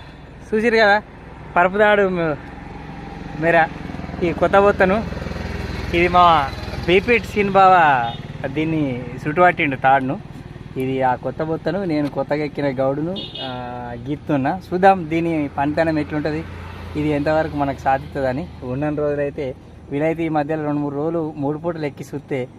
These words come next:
ఏదైనా వర్కౌట్ అవుతుందేమో చూడాలి. కాకపోతే ఇది కొంచెం మంచిగానే ఉంటుతుంది. తొక్కుడు వాడన్నట్ట, తొక్కుడు వాడితే మాత్రం మరి మంచిగానే అవుతుందని అనిపిస్తుంది. చూద్దాం. So మన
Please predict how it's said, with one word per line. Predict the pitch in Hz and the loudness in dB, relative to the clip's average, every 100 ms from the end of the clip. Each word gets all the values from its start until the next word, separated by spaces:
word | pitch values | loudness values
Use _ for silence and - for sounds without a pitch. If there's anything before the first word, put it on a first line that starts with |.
| - - 135 | -20 -14 -2
ఏదైనా | 139 139 | 0 2
వర్కౌట్ | 127 123 151 143 | 0 -2 -4 -4
అవుతుందేమో | 135 139 135 120 | -6 -6 -8 -6
చూడాలి. | 127 123 151 | -6 -6 -6
కాకపోతే | 147 139 139 135 | -6 -6 -6 -6
ఇది | 131 | -6
కొంచెం | 143 143 135 | -6 -4 -4
మంచిగానే | 131 127 160 | -4 -4 -4
ఉంటుతుంది. | 156 139 139 123 147 - - - - - - 156 | -4 -4 -8 -6 -8 -12 -18 -18 -18 -18 -8 -4
తొక్కుడు | 147 180 | 0 4
వాడన్నట్ట, | 175 170 170 160 | 6 6 4 -2
తొక్కుడు | 170 160 143 185 | -2 -4 -2 2
వాడితే | 175 170 | 2 2
మాత్రం | 170 165 175 196 175 | 0 -2 -2 -6 -4
మరి | 160 | -4
మంచిగానే | 147 143 156 165 160 | -4 -4 -4 -2 0
అవుతుందని | 151 160 151 | 0 0 0
అనిపిస్తుంది. | 139 143 139 139 131 175 - - - - - - - - - | -2 -4 -8 -6 -6 -6 -12 -16 -16 -16 -16 -16 -16 -14 -6
చూద్దాం. | 165 151 113 - - - - - - - | 0 0 0 -14 -20 -20 -20 -20 -20 -6
So | 143 | -2
మన | 143 147 143 123 | 2 4 4 2